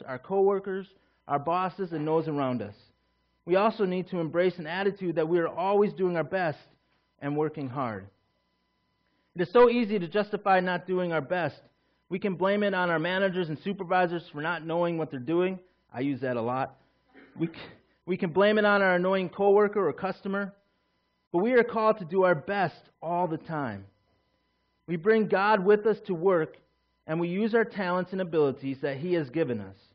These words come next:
And we develop a confidence in ourselves and in God.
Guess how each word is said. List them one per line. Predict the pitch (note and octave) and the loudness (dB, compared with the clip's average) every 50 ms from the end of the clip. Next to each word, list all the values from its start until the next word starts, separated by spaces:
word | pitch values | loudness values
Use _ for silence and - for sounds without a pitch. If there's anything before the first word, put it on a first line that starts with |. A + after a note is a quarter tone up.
| _ _ _ _ _ _ _ _ _ _ _ _ | _ _ _ _ _ _ _ _ _ _ _ _
And | C#3 C#3+ | -6 -2
we | D#3 F3+ F#3 | -2 -2 0
develop | D3+ F#3 D3 E3 F#3+ G3+ G#3+ G#3 | -2 -4 0 2 4 4 4 2
a | G#3+ G#3 | 2 -6
confidence | - - F#3+ F#3 F#3 F#3 G3 F#3+ F#3 F3+ - - | -4 -6 -4 -4 -4 -4 -4 -6 -6 -6 -8 -8
in | E3+ D3+ | -6 -4
ourselves | C#3+ C3+ - - F#3+ F3+ F#3+ F#3+ G3 G3 F3+ D#3+ - - - _ _ _ _ _ _ _ _ _ | -4 -6 -6 -6 -6 -4 -2 -2 -2 -4 -6 -10 -14 -20 -20 _ _ _ _ _ _ _ _ _
and | C#3+ D#3 D#3 D#3 | -8 -6 -4 -2
in | D3 C#3 B2+ | -2 -2 -2
God. | A#2+ A#2+ G#2 F#2+ F2+ F2 | -4 -4 -6 -8 -10 -14